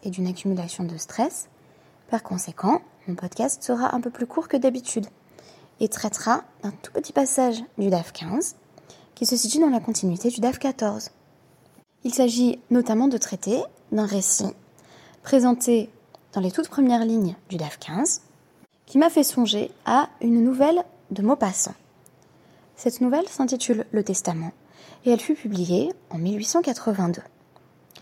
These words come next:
Il y est question de la préférence claire d'une mère pour l'un de ses enfants. En l'occurrence, il s'agit d'une mère qui a trois fils, et fera en sorte que ce soit le fils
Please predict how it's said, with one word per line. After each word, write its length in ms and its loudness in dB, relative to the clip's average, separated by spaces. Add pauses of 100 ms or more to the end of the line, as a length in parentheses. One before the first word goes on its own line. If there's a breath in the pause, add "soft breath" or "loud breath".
(300 loud breath)
Il 140 2
y 100 6
est 60 6
question 580 -2 (400)
de 140 2
la 80 8
préférence 720 0 (400)
claire 580 -2 (560 soft breath)
d'une 200 6
mère 320 0
pour 180 4
l'un 220 6
de 80 4
ses 200 2
enfants. 300 -2 (1120 soft breath)
En 40 2
l'occurrence, 760 -2
il 100 -4
s'agit 300 2
d'une 240 4
mère 240 -2
qui 100 0
a 80 0
trois 220 0
fils, 400 -8 (440 loud breath)
et 80 2
fera 340 2
en 100 0
sorte 420 -2 (380 soft breath)
que 160 2
ce 120 0
soit 320 2
le 100 2
fils 280 -4